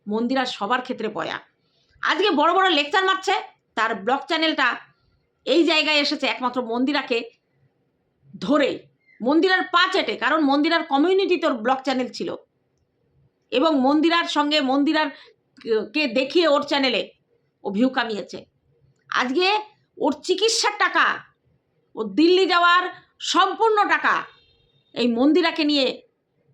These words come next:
পজিটিভ ভিডিও করে কিন্তু কামাই করেছে। ও নিজের মুখে স্বীকার করেছে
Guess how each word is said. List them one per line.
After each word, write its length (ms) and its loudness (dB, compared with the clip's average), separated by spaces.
পজিটিভ 440 0
ভিডিও 260 2
করে 180 0
কিন্তু 180 -4
কামাই 300 -2
করেছে। 460 -10
ও 40 -12
নিজের 300 0
মুখে 160 -4
স্বীকার 320 -8
করেছে 360 -12